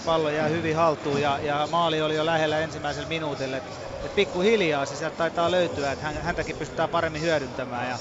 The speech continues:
ja, ja sit taas jos ajatellaan Interia tää alku, niin esimerkiksi Oskari Kvik varmaan keskikentän keskellä yrittää antaa kaikkensa ja muuta, mutta tällä hetkellä hän on vähän jäänyt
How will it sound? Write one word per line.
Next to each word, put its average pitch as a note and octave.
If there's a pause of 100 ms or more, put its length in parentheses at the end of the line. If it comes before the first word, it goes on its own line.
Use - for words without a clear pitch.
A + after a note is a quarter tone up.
(360)
ja, D3+
ja D#3+
sit -
taas F#3+
jos F3+
ajatellaan F#3
Interia E3
tää D#3+
alku, D3+
niin D3+ (800)
esimerkiksi F#3
Oskari F#3+
Kvik F3+
varmaan F3
keskikentän D#3+
keskellä D#3+
yrittää E3 (300)
antaa F3
kaikkensa D#3+
ja C#3 (340)
muuta, F3
mutta D#3
tällä F3+
hetkellä E3+
hän D#3+
on D#3 (140)
vähän E3
jäänyt D#3